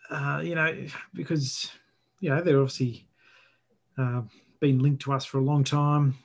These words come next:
Um, you know, he and Cody Brandt. So, um, yeah, perhaps there will be a bit of a quid pro quo <laughs> go on where, you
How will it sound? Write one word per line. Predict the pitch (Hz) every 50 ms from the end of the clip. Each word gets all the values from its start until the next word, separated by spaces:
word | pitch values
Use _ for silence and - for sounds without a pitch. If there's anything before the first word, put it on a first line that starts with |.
| _ _ -
Um, | 135 127 123 123 123 123 123 123 123 123 120 117 110
you | - 131
know, | 120
he | 117 131 131
and | 127 123 -
Cody | - 135 131 123 123
Brandt. | 113 - 131 131 131 131 131 131 127 -
So, | - - 120 117 120 117 - _ _ _ _ _ _ _ _ _ _ _ _ _ _ _ _
um, | 139 131 127 131 131 131 131 131 135 135 135 143 - - _ -
yeah, | 180 175 196 185 156 -
perhaps | - 165 175 170 143 -
there | 160 156
will | 165 170
be | 165 170 160
a | 147
bit | 156 151
of | 156 143 151
a | 151 147 147 147 143
quid | - - 175 160 135 -
pro | - 156 147 139
quo | - - 156 151 165 156 147 131 - - -
<laughs> | _ 151 147 143
go | 139 156 151 147
on | 147 151 175 190 196
where, | 160 139 131 131 131
you | 131 127